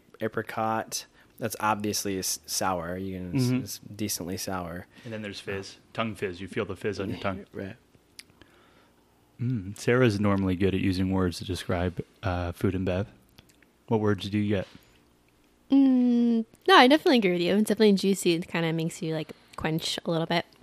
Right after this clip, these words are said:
Speaker 1: Mm-hmm.
Speaker 3: Um, now that you say the apricots, I'm getting it, but I wouldn't have been able to nail that on my own.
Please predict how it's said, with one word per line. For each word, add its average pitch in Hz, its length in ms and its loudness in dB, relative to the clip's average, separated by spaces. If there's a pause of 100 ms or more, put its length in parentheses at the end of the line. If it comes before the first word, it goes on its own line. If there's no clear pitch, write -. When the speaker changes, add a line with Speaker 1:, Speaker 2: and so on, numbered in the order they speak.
(460)
Speaker 1:
Mm-hmm. 107 120 -4
Speaker 3:
Um, 170 680 2 (1000)
now 202 280 10
that 202 100 8
you 180 140 2
say 175 280 2
the 185 260 4
apricots, 160 480 -2
I'm 165 140 -2
getting 151 280 0
it, 165 180 0
but 175 100 0
I 165 100 6
wouldn't 170 300 4
have 160 300 -2
been 156 160 -2
able 151 240 0
to - 140 -10
nail 147 180 -4
that 151 160 -4
on 151 160 -4
my 151 200 -4
own. 156 220 0